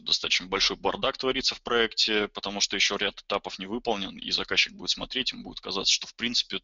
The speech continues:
тут чего-то как-то совсем всё плохо ещё. Э, вы, сдавая этап очно, сможете прокомментировать, что проект в разработке, и вот см-, обращайте внимание именно на данный функционал, видите, как он классно работает.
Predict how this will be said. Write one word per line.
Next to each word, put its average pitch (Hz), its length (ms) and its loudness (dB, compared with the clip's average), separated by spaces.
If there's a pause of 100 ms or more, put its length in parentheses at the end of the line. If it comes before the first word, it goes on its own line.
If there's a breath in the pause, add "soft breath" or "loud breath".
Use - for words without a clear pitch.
(120)
тут - 200 -10
чего-то 101 340 0
как-то - 300 -6
совсем - 340 2
всё - 140 2
плохо 98 360 -2
ещё. 87 300 2 (680 loud breath)
Э, 92 720 -2
вы, 104 340 -2 (500)
сдавая 98 680 0
этап - 320 -8
очно, 107 320 2
сможете 95 600 -2
прокомментировать, 104 720 -4
что - 520 -2
проект - 320 -6
в - 80 -14
разработке, - 760 -4
и 92 280 -4
вот 95 260 -6
см-, - 260 0
обращайте 98 460 2
внимание 92 380 -6
именно 92 280 -10
на - 140 -12
данный 131 240 2
функционал, 98 420 -4
видите, 110 260 -2
как - 180 -10
он - 60 -16
классно - 340 -2
работает. - 500 -4